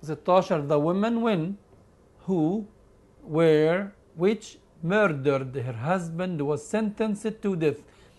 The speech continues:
الجملة دي جت في امتحان ثانوية عامة، find the mistakes قبل كده. Sentenced to death.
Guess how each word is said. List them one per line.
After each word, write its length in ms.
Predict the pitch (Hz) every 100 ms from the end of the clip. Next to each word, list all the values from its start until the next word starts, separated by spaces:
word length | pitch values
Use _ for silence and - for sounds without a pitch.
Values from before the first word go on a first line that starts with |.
| _ -
الجملة 260 | 143 165 151
دي 100 | 143
جت 120 | 156
في 60 | 156
امتحان 260 | 127 165
ثانوية 320 | 170 147 160
عامة، 300 | 160 180 180 - -
find 240 | 233 226
the 60 | 165
mistakes 440 | 147 143 180 165
قبل 180 | 170 139
كده. 280 | 143 139 120 - _ _
Sentenced 800 | - - 240 214 254 240 208 254 -
to 120 | 190
death. 260 | 160 120